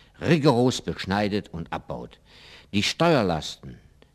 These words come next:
entsprechend dem neuen Steuergesetz, was vor einer Woche verabschiedet worden ist, werden zu Lasten der Arbeiterschaft und zugunsten der Milliardäre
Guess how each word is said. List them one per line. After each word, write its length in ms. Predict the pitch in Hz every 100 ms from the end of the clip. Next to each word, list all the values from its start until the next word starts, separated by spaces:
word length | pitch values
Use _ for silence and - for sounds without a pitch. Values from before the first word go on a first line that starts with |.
| _
entsprechend 680 | 87 85 - 123 127 120 101
dem 180 | 101 104
neuen 360 | 127 135 120
Steuergesetz, 840 | - - 127 131 117 98 120 - -
was 200 | 110 -
vor 300 | - 92 -
einer 240 | 143 135
Woche 220 | 127 -
verabschiedet 560 | 110 - - - 78 78
worden 240 | 76 76
ist, 260 | 73 - - - - - - - _
werden 580 | 80 123 143 135 165 143 - - - _
zu 200 | - 98
Lasten 460 | 120 143 - 117
der 240 | 98 92 113
Arbeiterschaft 880 | 117 117 135 143 131 143 139 - -
und 160 | 110
zugunsten 680 | - 98 76 170 160 - 147
der 120 | 120
Milliardäre 840 | 110 139 127 113 90 110 110 113